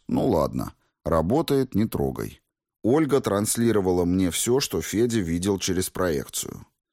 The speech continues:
За рулём сидел Анатолий, провидец задумчиво осматривал окрестности. «Ты заметил, Толик, что здесь нет ни одного агента Барского?»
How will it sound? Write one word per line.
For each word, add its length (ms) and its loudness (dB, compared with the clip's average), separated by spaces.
За 180 0
рулём 380 2
сидел 440 0
Анатолий, 800 -2
провидец 540 0
задумчиво 720 0
осматривал 640 -2
окрестности. 680 -6
«Ты 120 0
заметил, 640 0
Толик, 420 -2
что 220 -4
здесь 360 -2
нет 260 0
ни 80 0
одного 460 0
агента 440 0
Барского?» 640 -2